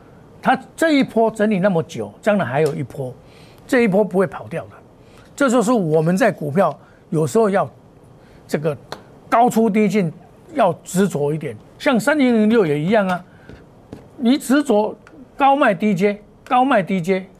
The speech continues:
再上去高卖再低接，它就是这种股性，没有办法。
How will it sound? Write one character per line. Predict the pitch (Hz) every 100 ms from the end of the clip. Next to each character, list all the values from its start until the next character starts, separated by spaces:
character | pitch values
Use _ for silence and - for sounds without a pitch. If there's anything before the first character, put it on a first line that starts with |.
| -
再 | 262 196
上 | 208 170
去 | 175
高 | 143 190
卖 | 196 139
再 | 165
低 | 151 151
接， | 143 143 139 - - - -
它 | 302
就 | 302
是 | 247 233
这 | 262
种 | 190
股 | 180 127
性， | 117 180 117 -
没 | 190
有 | 156
办 | 156 123
法。 | 107